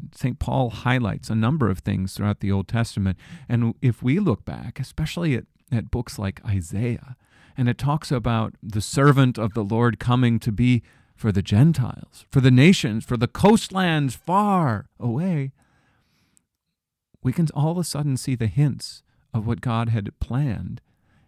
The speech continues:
even though it didn't make a ton of sense when, when it was written.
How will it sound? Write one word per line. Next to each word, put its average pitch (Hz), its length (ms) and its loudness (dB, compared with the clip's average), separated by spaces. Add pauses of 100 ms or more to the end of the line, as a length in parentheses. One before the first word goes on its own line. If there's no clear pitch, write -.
(140)
even 135 300 2
though 123 180 2
it 110 100 -2
didn't 113 220 -2
make 107 180 -4
a - 160 -10
ton 143 340 -2
of 107 160 -4
sense - 580 -10 (260)
when, 104 500 -6 (220)
when 113 180 0
it 104 100 -6
was - 180 -10
written. 107 360 -6